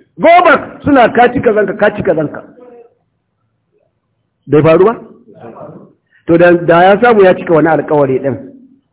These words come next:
An farfaɗo da hospital ɗin. An sayo equipment, instrument, duk wani kayan aiki an shigo da shi. Shi zai buƙaci ya je waje balle ni in je waje balle kai ka je waje?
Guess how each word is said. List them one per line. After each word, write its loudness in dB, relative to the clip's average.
An -2
farfaɗo -4
da -6
hospital -10
ɗin. -10
An -2
sayo 0
equipment, -6
instrument, -6
duk -12
wani 0
kayan -4
aiki -4
an -6
shigo -8
da -6
shi. -16
Shi -6
zai 2
buƙaci 0
ya 4
je 0
waje 2
balle 2
ni 0
in -2
je 0
waje 2
balle 0
kai -2
ka -4
je -4
waje? -2